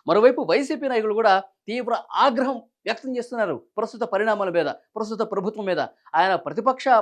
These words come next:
పాత్ర పోషించాల్సిన పరిస్థితి ఉంది. ఆయన ఎమ్మెల్సీలకు సంబంధించి ముప్పై మందికి పైగా ఉన్నారు. తర్వాత, ఆ, ఎంపీలు దాదాపు పద్నాలుగు మందికి పైగా ఉన్నారు ఎంపీలు. So ఇంత,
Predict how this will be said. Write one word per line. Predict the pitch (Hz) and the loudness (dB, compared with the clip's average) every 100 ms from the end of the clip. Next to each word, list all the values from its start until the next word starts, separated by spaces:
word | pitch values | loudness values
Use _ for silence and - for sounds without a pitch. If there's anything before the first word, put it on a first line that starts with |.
| 208 | 2
పాత్ర | 208 196 | -4 -6
పోషించాల్సిన | 180 180 190 185 165 170 | -10 -10 -10 -10 -10 -8
పరిస్థితి | 147 156 - | -6 -8 -8
ఉంది. | 131 151 202 - _ - | -4 -4 -4 -8 _ -2
ఆయన | 185 | 0
ఎమ్మెల్సీలకు | 180 131 220 254 240 247 226 190 | 0 0 -2 -2 -6 -6 -6 -6
సంబంధించి | 208 208 190 208 | -10 -10 -10 -10
ముప్పై | 156 - 185 | -8 -8 -6
మందికి | 160 190 180 | -6 -8 -6
పైగా | 165 156 151 143 | -4 -4 -4 -6
ఉన్నారు. | 127 123 160 190 _ - | -10 -8 -6 -8 _ -6
తర్వాత, | 196 233 233 175 190 _ _ _ _ - | 0 2 4 4 2 _ _ _ _ 0
ఆ, | 165 147 131 - | 2 2 0 0
ఎంపీలు | 202 262 294 196 147 - _ _ - | 0 2 0 0 -2 -6 _ _ -2
దాదాపు | 196 262 262 208 - | 2 4 4 2 0
పద్నాలుగు | 170 - 185 202 196 | -6 -6 -10 -6 -6
మందికి | 196 208 | -6 -8
పైగా | 170 151 220 240 | -2 0 2 2
ఉన్నారు | 202 165 165 214 _ - | 0 -2 -2 -4 _ -14
ఎంపీలు. | 170 190 180 214 - - | -8 -4 -4 -6 -10 -6
So | 302 285 262 - - 147 | -2 -2 -2 -10 -14 -10
ఇంత, | 254 262 254 208 | -6 2 6 6